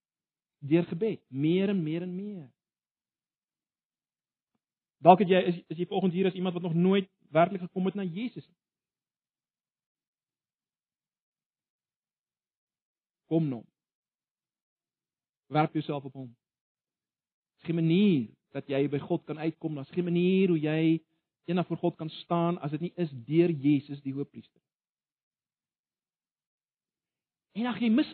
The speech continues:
uit as jy nie iemand het wat vir jou intree by die een wat beheer het en mag het oor alles en die kosmos in sy hande hou nie. Jy, jy, jy kan nie so leef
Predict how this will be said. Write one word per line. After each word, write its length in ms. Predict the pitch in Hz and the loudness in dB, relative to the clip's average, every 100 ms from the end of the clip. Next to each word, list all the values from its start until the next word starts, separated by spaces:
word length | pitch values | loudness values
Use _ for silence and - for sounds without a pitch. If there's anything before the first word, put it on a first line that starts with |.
| - | 2
uit 200 | 330 - _ _ _ _ _ _ _ _ _ _ _ _ _ 233 | 2 2 _ _ _ _ _ _ _ _ _ _ _ _ _ -6
as 100 | 185 | 0
jy 220 | 208 240 | 4 4
nie 160 | 254 254 - _ _ | 2 0 -4 _ _
iemand 240 | 269 269 | 2 4
het 180 | 208 233 226 | 4 6 4
wat 100 | - | 0
vir 140 | 220 | -2
jou 80 | 233 | 0
intree 480 | 269 233 240 240 220 | -2 -2 -2 2 4
by 200 | 214 220 220 - _ - | 6 4 2 -4 _ -6
die 80 | - 269 | -4 2
een 240 | 294 247 254 | 4 4 6
wat 160 | 220 180 | 6 8
beheer 380 | 214 208 277 254 | 6 8 6 6
het 120 | 233 | 4
en 80 | 202 | 6
mag 320 | 202 254 254 | 8 6 4
het 100 | 240 | -2
oor 140 | 240 - | -2 0
alles 320 | 262 170 - - _ - | 2 2 2 -10 _ -4
en 80 | 208 | -2
die 140 | 208 - - | -2 -2 6
kosmos 400 | 330 - 247 247 | 6 6 0 0
in 60 | 226 | 0
sy 80 | 226 | 2
hande 220 | 240 285 | 2 2
hou 120 | 214 | 2
nie. 100 | 160 | 4
Jy, 80 | 190 202 | 2 2
jy, 140 | 220 208 _ 269 | -8 -10 _ 2
jy 40 | |
kan 160 | 349 359 | 6 6
nie 80 | |
so 100 | 302 | 4
leef 300 | 269 302 381 | 4 4 2